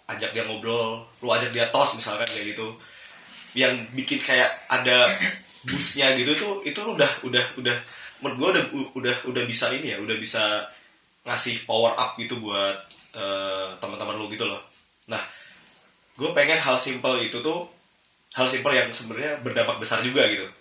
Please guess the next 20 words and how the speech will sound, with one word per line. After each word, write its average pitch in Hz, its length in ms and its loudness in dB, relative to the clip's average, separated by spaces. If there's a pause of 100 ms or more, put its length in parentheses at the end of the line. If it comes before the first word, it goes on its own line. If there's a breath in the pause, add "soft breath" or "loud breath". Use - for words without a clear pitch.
(160)
ya 107 80 -2
kan? 104 160 0 (480 loud breath)
Itu 113 80 -8
tuh 143 160 -8
bisa 120 160 -2
disebarin 110 480 -4
gitu. 95 220 -12 (1400)
Walaupun 147 240 -4
gue 120 240 2
pun, 156 100 2 (880 soft breath)
gue 127 160 -2
ngerasa, 113 560 0
eh, 107 160 -2
diri 104 240 -4
gue 110 140 -4 (100)
juga, 98 380 -2 (100)
em, 92 480 -8 (240)
masih 101 400 -4
berjuang, 107 640 0
masih, 107 240 0